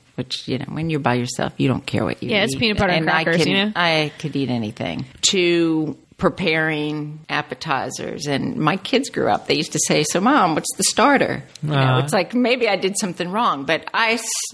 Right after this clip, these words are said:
Speaker 1: started cooking in a big way. And I continue to cook.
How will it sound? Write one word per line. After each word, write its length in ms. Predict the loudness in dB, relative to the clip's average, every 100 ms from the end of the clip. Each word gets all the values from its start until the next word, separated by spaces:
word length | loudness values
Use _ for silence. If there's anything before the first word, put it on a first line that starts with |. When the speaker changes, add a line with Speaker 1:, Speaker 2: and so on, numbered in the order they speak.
| -10 -12 -12 _
Speaker 1:
started 420 | -2 2 2 0
cooking 580 | 0 0 2 0 2 0
in 120 | 0
a 40 | 0
big 300 | 2 2 2
way. 500 | 0 2 0 -4 -12 -20 -6 0
And 360 | 2 2 2
I 60 | -2
continue 500 | -2 -4 0 0 -2
to 140 | -8
cook. 280 | -10 -8 -8